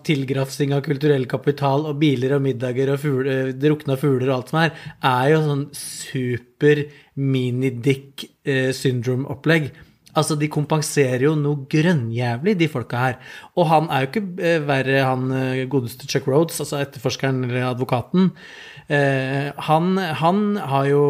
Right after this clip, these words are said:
så mye mindreverdighetskomplekser at det hjelper. Han, han, eh, kj-, kjører jo seg selv og ekteskapet og barn og alt og familie og f-, mor og far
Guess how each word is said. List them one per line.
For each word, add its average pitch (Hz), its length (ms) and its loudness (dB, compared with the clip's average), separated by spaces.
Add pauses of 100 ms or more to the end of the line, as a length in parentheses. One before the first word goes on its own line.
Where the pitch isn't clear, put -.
(360)
så - 220 -2
mye 139 180 0
mindreverdighetskomplekser 120 1080 -4
at 139 160 -8
det 147 140 0
hjelper. 185 440 0 (400)
Han, 180 260 2
han, 170 260 0
eh, 165 220 -2
kj-, 175 200 -8
kjører 147 360 2
jo 135 500 0
seg 147 160 -2
selv 165 500 0
og 135 460 -4
ekteskapet 143 720 -4
og 139 240 2
barn 156 320 4
og 156 80 -2
alt 151 400 0
og 143 140 -2
familie 139 440 0
og 143 360 -2
f-, 151 340 -12
mor 143 520 0
og 160 80 2
far 147 240 2